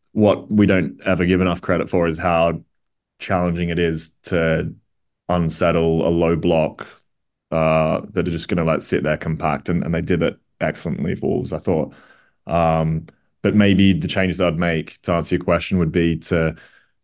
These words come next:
it felt like Timo came on centrally. I probably would have brought him on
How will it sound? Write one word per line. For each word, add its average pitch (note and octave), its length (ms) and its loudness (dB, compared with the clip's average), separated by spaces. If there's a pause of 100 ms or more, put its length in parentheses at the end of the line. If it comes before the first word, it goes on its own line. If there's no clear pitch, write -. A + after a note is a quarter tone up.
(140)
it G2 60 -2
felt G2+ 420 2 (220)
like F#2+ 200 2
Timo F#2 360 4
came F#2 240 2
on E2+ 420 0
centrally. G2+ 680 0
I G2 80 0
probably G2+ 280 2
would F#2 140 4
have F2 240 -2 (240)
brought F#2+ 220 0
him F2+ 160 0
on E2+ 380 -2